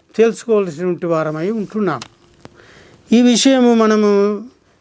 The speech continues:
బైబిల్ యొక్క నిఘంటువులో మనం పరిశీలించినట్లయితే అక్కడ రాయబడి ఉంటున్నది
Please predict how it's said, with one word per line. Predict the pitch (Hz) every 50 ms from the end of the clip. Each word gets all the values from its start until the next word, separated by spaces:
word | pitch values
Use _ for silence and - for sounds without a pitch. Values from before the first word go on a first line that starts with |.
| _ _ _ _ - 175
బైబిల్ | 165 190 190 196 202 220 208 208
యొక్క | 208 202 202 - 214
నిఘంటువులో | 196 196 190 190 175 208 214 208 208 233 214 208 208 202 196
మనం | 196 190 190 190
పరిశీలించినట్లయితే | 180 180 180 185 196 190 - 220 208 202 202 185 - - 208 196 202 190 180 226 226 226 226 - 247 233 202
అక్కడ | 190 - - 196 190
రాయబడి | 185 175 175 180 196 202 185 202 190 190
ఉంటున్నది | 180 180 170 151 - 170 160 160 151 123 104